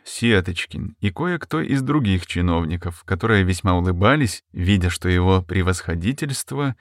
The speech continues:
изволит шутить и смеяться. Столпившиеся наверху лестницы чиновники — тоже улыбались и ждали, пока мест его превосходительства опять засмеются. Не улыбался лишь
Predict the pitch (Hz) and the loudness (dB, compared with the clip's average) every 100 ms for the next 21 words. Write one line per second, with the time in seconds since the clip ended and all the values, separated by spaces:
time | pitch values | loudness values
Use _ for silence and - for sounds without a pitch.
0 | _ - 98 95 95 95 92 - - 92 | _ -4 -2 0 2 2 0 -8 -6 -4
1 | - 127 - 110 - 92 87 - - - | -2 -4 -4 -8 -2 0 0 -2 -10 -16
2 | - - _ _ _ _ _ _ - - | -18 -20 _ _ _ _ _ _ -6 0
3 | 90 90 104 90 92 90 92 92 90 87 | 0 2 0 0 0 0 0 2 2 0
4 | 95 92 90 92 87 - 85 - 82 90 | 0 2 0 -2 -4 -4 -6 -4 -2 0
5 | 90 90 - 90 85 _ _ _ 110 104 | 0 0 -2 -4 -4 _ _ _ 2 2
6 | 92 110 - 117 117 120 131 127 - - | 2 0 -2 0 0 0 0 -4 -8 -16
7 | - 110 87 92 185 175 160 143 160 156 | -8 -2 0 2 2 0 -2 -2 -2 -2
8 | - 101 107 127 101 101 107 - 87 127 | -2 -2 0 0 0 0 0 -2 -2 -2
9 | 175 123 - 135 151 123 - 92 107 - | -4 -8 -8 -6 -4 -6 -2 0 0 -4
10 | - 92 95 - 90 80 78 - - - | -10 -6 -4 0 -2 -2 -6 -12 -14 -14
11 | - _ _ _ _ _ _ _ 85 90 | -20 _ _ _ _ _ _ _ -2 2
12 | 95 98 110 190 - 151 160 - - | 4 4 2 0 -2 -4 -2 -2 -4